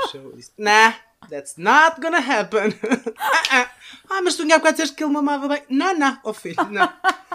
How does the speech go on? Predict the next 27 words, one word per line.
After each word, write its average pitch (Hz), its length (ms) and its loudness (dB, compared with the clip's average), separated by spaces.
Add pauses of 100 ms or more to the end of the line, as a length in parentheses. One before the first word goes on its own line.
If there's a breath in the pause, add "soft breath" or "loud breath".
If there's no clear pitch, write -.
(180)
Entrega 220 260 4
para 196 160 -2
Deus, 226 340 6
vai 220 140 2
à 202 60 0
tua 180 240 -6
vida, 214 560 -2
tem 226 120 -2
os 214 60 0
teus 196 220 -6
seguidores 180 280 -10
no 156 60 -20
Instagram, 165 600 -2
vai 202 100 -2
falar 180 180 -6
com 175 80 -12
a 175 60 -8
Teresa 160 180 -14
Guilherme, 170 380 -8
faz 147 240 -16
o 143 40 -18
que - 80 -20
tu 214 120 -10
quiseres, 185 580 -4
mas 180 240 -12
aqui 165 280 -8
esquece." - 580 -8